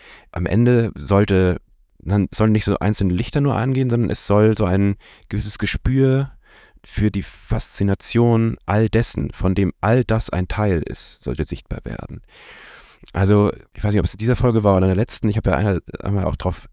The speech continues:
verwiesen, ne? Nach Platon beginnt die Philosophie mit dem Staunen und, ähm, das Staunen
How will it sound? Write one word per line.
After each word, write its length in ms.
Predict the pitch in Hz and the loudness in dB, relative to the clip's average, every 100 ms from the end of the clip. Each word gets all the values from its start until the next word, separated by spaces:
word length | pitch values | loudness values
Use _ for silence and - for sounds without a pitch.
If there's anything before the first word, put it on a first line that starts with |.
| - | -8
verwiesen, 460 | - 90 101 110 | -6 -2 0 2
ne? 120 | 92 | 2
Nach 160 | 110 98 - | 0 -2 -2
Platon 520 | - 104 110 104 104 - _ _ _ _ | 0 0 2 0 0 -6 _ _ _ _
beginnt 340 | - - 92 - | -8 -2 -2 -2
die 40 | |
Philosophie 520 | - 92 87 76 - | -6 -4 -4 -4 -2
mit 140 | 95 - | 0 0
dem 100 | 64 | -4
Staunen 640 | - 90 90 101 104 117 - _ - - - - | -2 0 2 2 0 -4 -10 _ -20 -20 -20 -4
und, 340 | 95 101 95 - | 2 2 2 -2
ähm, 460 | 85 87 85 82 - | 0 2 0 0 -4
das 180 | - - | -6 -4
Staunen 760 | - 92 104 113 110 113 107 | 0 2 4 4 2 0 -4